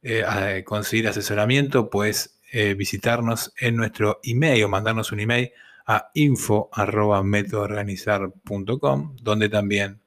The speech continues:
vas a poder encontrarnos. Obviamente que en descripciones te voy a dejar toda esta información.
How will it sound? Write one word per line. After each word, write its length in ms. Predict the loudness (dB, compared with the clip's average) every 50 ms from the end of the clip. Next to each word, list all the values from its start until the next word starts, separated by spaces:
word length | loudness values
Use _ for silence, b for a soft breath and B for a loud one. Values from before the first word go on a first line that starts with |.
| _ _ _ _ _ _ _ _ _ _
vas 300 | -2 0 0 0 0 -2
a 120 | -4 -6
poder 220 | -6 -6 -6 -6 -6
encontrarnos. 800 | -8 -10 -14 -16 -14 -12 -14 -14 -14 _ -20 -20 -20 -20 -20 _ _ _
Obviamente 580 | 2 4 6 6 6 4 2 0 -2 -4 -4
que 100 | -4 -6
en 180 | -8 -8 -8 -6
descripciones 880 | -4 -4 -4 -4 -6 -8 -8 -8 -8 -8 -6 -8 -10 -12 -14 -18 -20 _ _
te 80 | -6
voy 100 | -4 -4
a 40 | -4
dejar 300 | -6 -6 -6 -8 -8 -8
toda 260 | -6 -6 -4 -4 -4
esta 380 | -6 -8 -10 -10 -10 -10 -12 _ _ _
información. 680 | -12 -12 -12 -10 -12 -12 -14 -14 -16 -16 -16 -16 -18